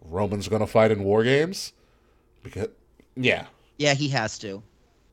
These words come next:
Speaker 2: I mean, the thing is, though, it's just like the, the club and the Judgment Day have the natural story, but it's like you need Roman in War Games. Like, you, you need
Speaker 1: And
Speaker 2: it.
Speaker 1: you already
Speaker 2: It's gonna
Speaker 1: have
Speaker 2: be
Speaker 1: that
Speaker 2: so
Speaker 1: match
Speaker 2: hot.
Speaker 1: because you have Rhea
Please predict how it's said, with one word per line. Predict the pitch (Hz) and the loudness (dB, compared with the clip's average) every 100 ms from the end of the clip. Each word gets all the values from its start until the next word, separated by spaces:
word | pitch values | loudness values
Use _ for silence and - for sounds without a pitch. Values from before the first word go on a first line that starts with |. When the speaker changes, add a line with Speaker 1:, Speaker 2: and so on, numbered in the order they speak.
| _ _ _ 254 | _ _ _ -2
Speaker 2:
I | |
mean, | 277 | 0
the | 277 | 0
thing | 320 269 | -2 2
is, | 247 214 | 2 2
though, | 247 233 | 2 2
it's | - | 0
just | 202 - | -4 0
like | 196 170 - _ _ _ _ _ _ _ _ _ _ _ _ _ | 2 2 -4 _ _ _ _ _ _ _ _ _ _ _ _ _
the, | 190 | -6
the | - - | -2 -4
club | - - 202 269 269 254 - _ _ - | -4 2 4 4 4 0 -8 _ _ -6
and | 196 196 185 175 165 - - _ _ _ | -2 0 0 -2 -6 -10 -16 _ _ _
the | 175 160 151 143 139 135 127 - - | 0 2 2 2 0 0 -4 -8 -2
Judgment | 170 170 196 | 0 2 0
Day | 196 202 | 0 0
have | 180 180 | 0 -2
the | |
natural | 165 143 156 - 160 | -2 0 0 -4 -10
story, | - 156 147 165 175 175 _ _ _ _ _ _ _ _ _ | -8 -6 -4 -4 -4 -8 _ _ _ _ _ _ _ _ _
but | 170 | -2
it's | 151 | 2
like | 160 160 | 0 -2
you | 165 | -2
need | 170 185 | 0 0
Roman | 156 156 151 | 2 2 2
in | 143 139 | -2 0
War | 139 139 | 0 0
Games. | 120 104 90 98 131 | -2 -6 -8 -10 -8
Like, | 123 | -4
you, | 123 120 _ _ _ | -6 -8 _ _ _
you | 135 | -6
need | 151 175 196 | -2 2 4
Speaker 1:
And | 143 | 6
Speaker 2:
it. | |
Speaker 1:
you | 135 | 8
already | 139 | 6
Speaker 2:
It's | 127 | 6
gonna | 120 | 6
Speaker 1:
have | 123 | 6
Speaker 2:
be | 123 | 8
Speaker 1:
that | 143 | 6
Speaker 2:
so | |
Speaker 1:
match | 131 127 | 6 6
Speaker 2:
hot. | 143 | 4
Speaker 1:
because | 113 117 95 | 2 -2 -4
you | 101 | -2
have | 104 98 85 | -2 -2 -4
Rhea | 98 107 104 104 | -6 0 2 2